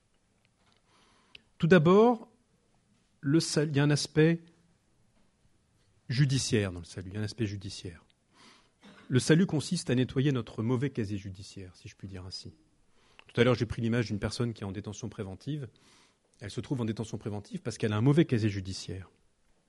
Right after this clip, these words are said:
Et elle a un mauvais casier judiciaire devant Dieu.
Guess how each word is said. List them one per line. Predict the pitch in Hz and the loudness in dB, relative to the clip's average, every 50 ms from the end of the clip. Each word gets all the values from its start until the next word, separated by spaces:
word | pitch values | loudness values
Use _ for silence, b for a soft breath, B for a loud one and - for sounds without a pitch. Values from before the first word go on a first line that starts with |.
| _ _ _ _ _ _ b b b b b b b b b b b b _ _ _ _ _ _ _ _ _ _ _ _ _ _ _ _ _ _ _ _ _ _ - | _ _ _ _ _ _ b b b b b b b b b b b b _ _ _ _ _ _ _ _ _ _ _ _ _ _ _ _ _ _ _ _ _ _ -10
Et | - | -6
elle | 101 98 | -2 0
a | 104 | 2
un | 113 | 4
mauvais | 120 117 113 110 | 4 4 4 2
casier | - 120 110 107 | 2 2 2 0
judiciaire | 107 107 104 - - 135 117 | -2 -4 -6 -6 -6 -6 -4
devant | 110 104 98 107 104 | -4 -4 -4 -4 -6
Dieu. | 104 101 117 127 120 | -6 -6 -6 -6 -6